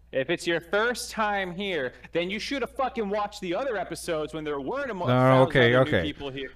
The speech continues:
Speaker 2: Join the Discord. It's discord dot G G slash Travis. I'll put it in the chat. You can do exclamation mark Discord if you need it. Join the Subtopics or Pleb Topics channel, depending on if you're a sub or not.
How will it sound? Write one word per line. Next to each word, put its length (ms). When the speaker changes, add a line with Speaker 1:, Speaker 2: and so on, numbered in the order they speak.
Speaker 2:
Join 460
the 100
Discord. 640
It's 200
discord 560
dot 260
G 220
G 240
slash 400
Travis. 640
I'll 120
put 220
it 80
in 80
the 80
chat. 560
You 80
can 120
do 120
exclamation 400
mark 180
Discord 420
if 120
you 80
need 220
it. 240
Join 380
the 120
Subtopics 800
or 60
Pleb 320
Topics 420
channel, 360
depending 380
on 100
if 160
you're 100
a 40
sub 260
or 80
not. 340